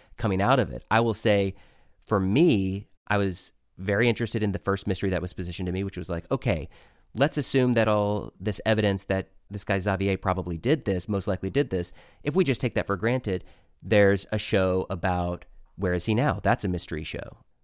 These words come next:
There's also the mystery of, like, well, if he did it, why did he do it?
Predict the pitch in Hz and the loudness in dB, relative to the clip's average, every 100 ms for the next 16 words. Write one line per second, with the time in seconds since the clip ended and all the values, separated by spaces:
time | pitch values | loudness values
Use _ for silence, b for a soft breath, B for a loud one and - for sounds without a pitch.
0 | _ 113 127 127 131 113 110 113 - 104 | _ 2 4 4 2 2 0 -2 -2 -4
1 | 95 92 90 - 123 135 170 131 101 85 | -2 -2 -2 -2 0 0 0 0 0 0
2 | 95 - _ _ _ - - 208 165 107 | -6 -10 _ _ _ -10 -6 -4 -4 -6
3 | 110 107 143 180 | -6 -4 -2 -2